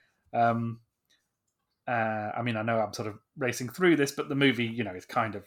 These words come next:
wraps up pretty quick here. Um, and, uh, this is when, um, uh,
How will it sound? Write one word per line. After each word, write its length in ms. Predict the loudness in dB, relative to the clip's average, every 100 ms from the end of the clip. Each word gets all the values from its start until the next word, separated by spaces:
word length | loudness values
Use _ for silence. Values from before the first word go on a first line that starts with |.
| -4
wraps 300 | -4 -4 -8
up 160 | -10
pretty 180 | -8 -8
quick 320 | -8 -12 -14 -18 -18
here. 260 | -18 -20 _ _ -20 _ _ -4
Um, 460 | -2 -2 -4 -10 -16 _ _ -16 -16 _ _ _ _ -4
and, 580 | 2 2 2 -4 -10 -16 -10 -6
uh, 380 | -6 -6 -10 -10 -8
this 140 | -6
is 100 | 0
when, 260 | 4 4 2
um, 380 | -2 -4 -12 -14 _ _ -16 -16 _ -12
uh, 280 | -12 -10